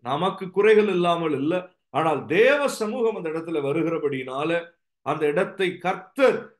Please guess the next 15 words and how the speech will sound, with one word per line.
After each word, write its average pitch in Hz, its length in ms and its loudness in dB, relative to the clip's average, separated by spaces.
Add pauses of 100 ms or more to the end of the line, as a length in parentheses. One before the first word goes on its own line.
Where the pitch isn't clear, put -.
ஒரு, 143 560 0 (180)
அவர் 127 220 -10
ஆசரிக்கும்படி 202 1080 2
அவர் 147 240 -4
ஏற்படுத்தி 185 600 -4
இருக்கிறபடியினால 147 1120 -4 (140)
நாம் 143 640 0 (220)
தேவனுடைய 175 1160 0
ஒரு 139 200 -8
வீடாய் 214 760 2
நம்ம 147 300 -10
கூடி 170 220 -4
வருகிற 147 460 2
எந்த 143 320 -6
சமயமும் 151 760 -4